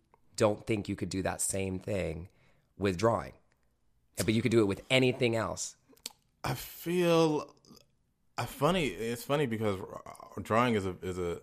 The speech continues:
Speaker 2: I wouldn't say sensitive, but it's
Speaker 1: Yeah.
Speaker 2: just kinda like, I
Speaker 1: It,
Speaker 2: feel like my
Speaker 1: it's so
Speaker 2: time is
Speaker 1: deeply
Speaker 2: past.
Speaker 1: personal.
Speaker 2: Yeah, yeah. I guess that's the way, the best way to describe it.
Speaker 1: Yeah.
Speaker 2: It's just a matter of just because I feel like I, I'm out of my prime. Like, I feel like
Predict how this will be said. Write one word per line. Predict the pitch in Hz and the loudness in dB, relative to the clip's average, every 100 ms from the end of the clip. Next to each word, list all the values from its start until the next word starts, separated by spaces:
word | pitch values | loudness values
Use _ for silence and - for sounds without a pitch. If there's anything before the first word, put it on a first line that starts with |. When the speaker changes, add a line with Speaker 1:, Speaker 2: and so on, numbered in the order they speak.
| - | -8
Speaker 2:
I | - | -6
wouldn't | 381 156 | -4 -2
say | 120 98 | -2 -2
sensitive, | - 139 - 214 - - | -2 -4 0 0 0 -4
but | 123 113 | -2 2
it's | |
Speaker 1:
Yeah. | 107 | 2
Speaker 2:
just | 113 | 2
kinda | 113 117 117 | 0 0 2
like, | 107 104 - - _ _ _ _ _ _ _ _ | 2 2 -2 -12 _ _ _ _ _ _ _ _
I | - | 0
Speaker 1:
It, | 120 | 2
Speaker 2:
feel | 170 | 4
like | 170 135 | 4 4
my | 117 | 4
Speaker 1:
it's | 95 | 6
so | 123 | 6
Speaker 2:
time | 135 151 | 6 6
is | |
Speaker 1:
deeply | 123 123 110 | 4 2 2
Speaker 2:
past. | 107 104 | 2 2
Speaker 1:
personal. | 90 - 82 71 87 | 2 0 -2 -4 2
Speaker 2:
Yeah, | 208 190 127 - | 4 6 2 0
yeah. | 170 123 - | 0 0 -2
I | |
guess | 117 131 | -2 0
that's | 123 | 0
the | 110 | 0
way, | 104 | -2
the | - 92 | -4 -6
best | 101 | -6
way | 101 | -4
to | 92 87 | -4 -6
describe | - 90 92 90 | -8 -4 -2 -2
it. | 85 - - | -4 -12 -8
Speaker 1:
Yeah. | 92 | -2
Speaker 2:
It's | 110 110 | -2 0
just | 117 | 0
a | 117 | 2
matter | 117 113 | 4 4
of | 107 | 4
just | 107 104 | 0 -4
because | 107 107 101 | -6 -4 -2
I | 101 | -2
feel | - 139 | -2 0
like | 127 113 | 0 0
I, | 90 90 82 | 2 2 0
I'm | 90 90 | -4 0
out | 98 110 | 2 2
of | |
my | 98 82 | 2 -4
prime. | - 92 120 101 76 | -6 -4 -2 -2 -2
Like, | 87 104 | -2 0
I | 107 | 0
feel | - 123 | -2 -2
like | 117 101 101 | 0 0 -2